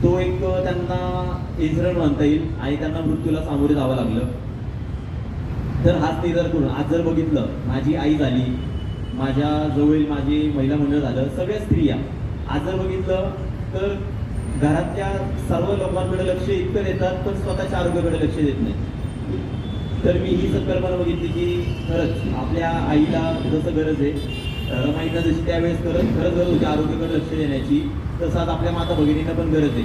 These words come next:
आरोग्य, स्वतःच्या आरोग्याकडे लक्ष देण्याची. कारण आपण आज जर बघितलं, तर महिलांना खूप साऱ्या, अ, प्रॉब्लेम्स नंतर सामोरं जावं लागतं, ज्याच्यामुळं एखादा दवाखान्याचा खर्च आला, तर त्यांना तो पेलवत नाही.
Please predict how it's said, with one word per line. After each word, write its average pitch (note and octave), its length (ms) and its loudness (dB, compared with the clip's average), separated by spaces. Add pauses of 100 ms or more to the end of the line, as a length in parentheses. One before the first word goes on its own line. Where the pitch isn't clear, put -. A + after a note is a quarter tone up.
(200)
आरोग्य, D3 300 0
स्वतःच्या E3 420 -2
आरोग्याकडे F3 460 0
लक्ष - 180 -2
देण्याची. C3+ 380 2 (480)
कारण D3 140 2
आपण E3 240 0
आज E3+ 160 0
जर E3 140 0
बघितलं, E3 440 2 (320)
तर D#3+ 60 2
महिलांना E3 760 0 (280)
खूप F#3 180 4
साऱ्या, F3+ 340 0 (380)
अ, D3 220 2
प्रॉब्लेम्स D#3+ 460 0
नंतर - 400 0
सामोरं E3+ 360 0
जावं D3+ 200 4
लागतं, C#3 260 -2
ज्याच्यामुळं D3+ 520 0
एखादा - 680 -2 (180)
दवाखान्याचा D#3+ 520 2
खर्च C#3+ 300 -2
आला, C#3 260 -2 (420)
तर D3+ 60 0
त्यांना B2+ 260 -2
तो B2 140 2 (120)
पेलवत E3+ 400 2
नाही. C#3 120 -2